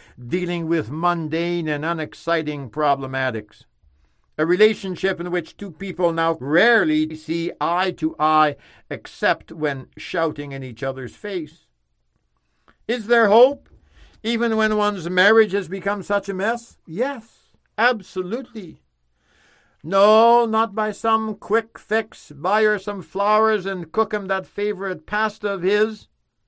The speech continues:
unless these things are the consequences of going back to the basics.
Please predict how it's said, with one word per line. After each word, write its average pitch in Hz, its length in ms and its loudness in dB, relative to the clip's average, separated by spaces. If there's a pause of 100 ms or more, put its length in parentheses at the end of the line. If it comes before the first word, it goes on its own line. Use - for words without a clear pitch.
unless 139 640 0 (320)
these 123 280 -10
things 139 340 -2
are 117 100 -2
the 113 120 -8
consequences 123 960 -6
of 113 200 -8
going 143 400 -6
back 170 360 -8
to 143 120 -12
the 127 120 -10
basics. 143 720 -10